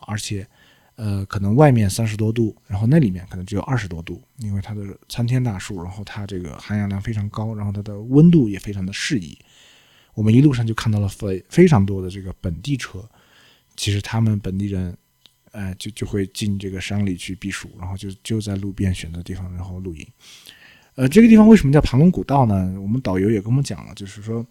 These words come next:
这里面有两棵盘龙松，这两棵盘龙松呢是由两匹骏马，呃，幻化而来的。传说以前有一个少年，他有两匹骏马，然后呢，这两匹骏马呢就被坏人给盯上了，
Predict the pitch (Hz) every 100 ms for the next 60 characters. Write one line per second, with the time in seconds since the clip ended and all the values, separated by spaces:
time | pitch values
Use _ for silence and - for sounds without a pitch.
0 | _ _ _ _ _ _ _ _ _ -
1 | 160 98 92 98 87 - _ 110 104 92
2 | - 110 - 107 123 139 - 175 175 -
3 | _ _ _ - 165 143 143 139 143 147
4 | 170 160 151 139 127 127 92 98 117 117
5 | 117 120 - 170 131 92 - _ _ _
6 | - 101 92 90 110 - 139 127 110 87
7 | 80 80 90 - - - 151 170 208 120
8 | 135 151 110 147 175 117 104 107 135 110
9 | 90 120 160 117 90 101 101 120 113 113
10 | 143 107 131 - 151 95 92 98 117 117
11 | - 117 110 95 85 147 170 120 -